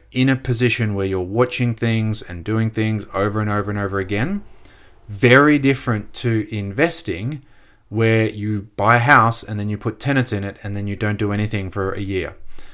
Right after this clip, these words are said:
You know, very, very, very different equations, right? Now, again, for some people,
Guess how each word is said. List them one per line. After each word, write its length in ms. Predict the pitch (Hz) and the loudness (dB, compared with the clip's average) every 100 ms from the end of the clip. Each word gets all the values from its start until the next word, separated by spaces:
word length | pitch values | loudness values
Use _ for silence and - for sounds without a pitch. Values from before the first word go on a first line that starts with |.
| - - - | -18 -18 -10
You 80 | 98 | -8
know, 120 | 98 | -8
very, 480 | 98 120 120 120 120 | -4 2 4 4 4
very, 340 | 117 110 107 | 4 4 2
very 360 | 101 107 104 104 | 0 0 0 -2
different 640 | 101 107 - 107 98 - - - | -2 -4 -2 -4 -4 -10 -16 -8
equations, 640 | 104 - 101 95 92 82 90 | -6 0 0 0 -6 -8 0
right? 300 | 107 147 131 - - - - - _ - | 0 0 -6 -18 -20 -20 -20 -20 _ 2
Now, 240 | 127 127 | 6 6
again, 340 | 127 143 123 | 6 4 4
for 140 | 113 127 | 2 -2
some 320 | - 151 143 | 2 2 0
people, 580 | 139 143 113 101 156 | 2 2 2 -2 -2